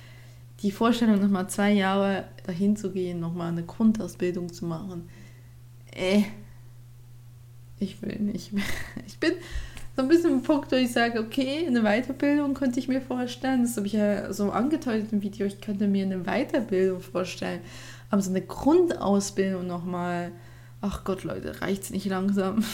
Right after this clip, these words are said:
<laughs> Hab ich nicht eine Ausbildung, Berufserfahrung, ein Abitur, ein Bachelor, warum nochmal eine Grundausbildung? Wie lange denn noch? Und ja, ich, äh, das ist mein Problem. Also ich,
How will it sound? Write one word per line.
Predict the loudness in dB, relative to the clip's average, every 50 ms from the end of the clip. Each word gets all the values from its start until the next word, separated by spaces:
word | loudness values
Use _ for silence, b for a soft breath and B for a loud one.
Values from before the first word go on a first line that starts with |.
| -6 -8 -10 -12
<laughs> | -10 -8 -8 -8 -6
Hab | -6 -4 -2
ich | -2 0 0
nicht | 0 0 0 0
eine | 0 0 0 -2 B B B B B B
Ausbildung, | -4 -2 0 0 0 -2 -2 -2 0 0 0 0 0 -2 -2 -2 -2 -4 -4 -6 B B B B B
Berufserfahrung, | -14 -4 4 10 12 12 12 10 8 2 -2 -2 0 0 2 4 4 4 4 4 4 4
ein | 4 2
Abitur, | 0 0 0 0 0 0 -2 -2 0 2 4 4 2 2 0 -2
ein | -6 -8 -4 2
Bachelor, | 4 4 4 4 2 -4 -6 -2 -2 0 0 -2 -2
warum | -4 -2 0 2 2
nochmal | 4 4 6 6 6 6 6
eine | 4 2 2
Grundausbildung? | 2 4 6 6 8 8 6 6 4 4 2 2 -2 -4 -6 -6 -6 -6 -6 -4 -4 -2 0
Wie | 0 2
lange | 2 4 4 4 4 4 4 4
denn | 4 4 6 8 8 8
noch? | 8 8 8 6 6 4 0 -8 -10 -12 -16 -18 -20 -20 -20 -20 -20 -20 -20 -20 B B B B B B B B B B B B B B
Und | 2 4 4 4 4 4
ja, | 4 4 6 8 8 8 8
ich, | 6 4 2 -2 -4 -2 0
äh, | 2 2 2 2 2 0 0
das | -2 -2 -2
ist | -2 -2 2
mein | 2 2 2
Problem. | 0 -4 -8 -6 -6 -4 -4 -2 -4 -4 -2 -2
Also | 0 0 2 2
ich, | 0 0 -2 -8 -14